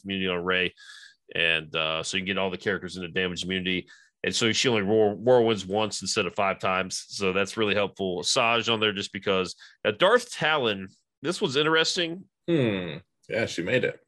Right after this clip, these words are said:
Speaker 2: Wow.
Speaker 1: Uh, well, sh-, she's been on there at the bottom, but this is gonna be interesting 'cause people, s-, people were able to beat Malgus with Traya,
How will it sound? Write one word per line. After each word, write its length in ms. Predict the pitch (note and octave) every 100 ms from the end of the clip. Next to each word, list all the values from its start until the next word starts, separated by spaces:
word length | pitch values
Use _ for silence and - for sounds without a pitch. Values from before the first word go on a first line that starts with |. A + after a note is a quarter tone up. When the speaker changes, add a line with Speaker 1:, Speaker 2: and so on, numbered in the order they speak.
| -
Speaker 2:
Wow. 240 | G#2 G2+ - _ -
Speaker 1:
Uh, 400 | A2+ B2+ C3 B2+
well, 380 | D#3 E3+ E3 D#3 - -
sh-, 240 | C3 - - - -
she's 240 | - A#3
been 180 | G3 B3
on 220 | G3 D#3 A#2+
there 360 | A2 G2+ G2+ _ - _ A#2+
at 120 | B2+
the 80 | B2
bottom, 360 | B2+ A#2+ A2+
but 100 | A2
this 200 | D3 A3+
is 40 | A3
gonna 100 | F#3+
be 80 | D3
interesting 360 | C#3 B2+ -
'cause 140 | A2 A#2+
people, 600 | - G#3+ G#3 D3+ A#2+ A2+
s-, 200 | - - -
people 240 | - G#3+ G3+
were 100 | D#3
able 200 | D3 C3
to 100 | G#2
beat 400 | G#2 D3+ F#3+ B2
Malgus 640 | A2+ B2 B2+ G2+ E2+ - - _ _ _ _ -
with 280 | B2 A#2+ -
Traya, 680 | - D3+ D#3 G#2 E2 D#2+